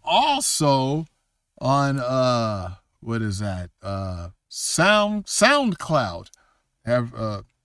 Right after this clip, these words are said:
the message is there on SoundCloud for you that have SoundCloud accounts. Hallelujah. So I'm making the word available. I'm,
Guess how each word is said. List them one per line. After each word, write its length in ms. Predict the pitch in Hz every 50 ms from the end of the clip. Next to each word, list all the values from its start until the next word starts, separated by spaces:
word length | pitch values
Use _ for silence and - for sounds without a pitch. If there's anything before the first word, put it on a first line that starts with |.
| _ -
the 100 | 117 113
message 500 | 113 123 160 175 170 - 170 156 143 147
is 140 | 131 120
there 200 | 127 147 156 156
on 160 | 147 135 123 113
SoundCloud 1600 | - - - - 147 147 156 156 156 156 156 151 151 147 143 - _ _ - - - - 147 143 139 135 123 110 104 95 95 95 - _ _
for 140 | - 113 113
you 140 | 117 127
that 160 | 127 127 120 117
have 200 | 127 123 120 -
SoundCloud 1120 | - - 139 - 139 135 131 131 127 123 - - - - 139 131 127 123 120 123 120 120 - - _ -
accounts. 640 | 110 - - - 131 117 85 - _ - - - - _ _ _ - - - - _ _ _ _
Hallelujah. 760 | - 135 139 135 135 135 131 139 139 131 120 113 92 85 - _ _ _ _ _ _ _
So 480 | - - - 139 139 139 135 127 120 120 - _ _ _ -
I'm 320 | 127 127 127 127 123 120 -
making 640 | 117 110 113 123 139 175 190 214 208 - 214 202 190
the 60 | 185
word 440 | 175 170 175 190 196 196 190 185 175 -
available. 880 | 160 143 110 110 143 165 190 196 202 202 190 196 202 202 - 143 - - -
I'm, 300 | 127 131 131 135 135